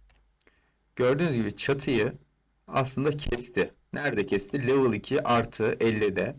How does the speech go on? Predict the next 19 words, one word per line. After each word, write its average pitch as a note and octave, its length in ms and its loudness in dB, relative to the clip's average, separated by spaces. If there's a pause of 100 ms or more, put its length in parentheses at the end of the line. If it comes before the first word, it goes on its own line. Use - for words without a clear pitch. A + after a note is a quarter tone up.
(680)
kesti. - 460 -2 (600)
İsterseniz C#3 520 0
yeni C3 200 2
bir B2+ 60 0
level A2+ 260 4
oluştur-, G2+ 500 -2 (140)
oluşturabilirdiniz. G#2 920 0
Level G#2+ 220 0
üç - 260 -4
diye G2 160 0
bir G2 60 -4
level G#2 240 0
oluşturdunuz A#2+ 680 -2
buraya. B2 300 2 (480)
Direkt B2 220 2
level B2 160 2
üçte A2 220 -2
de C3 60 0
kesebilirdiniz. A#2+ 960 -2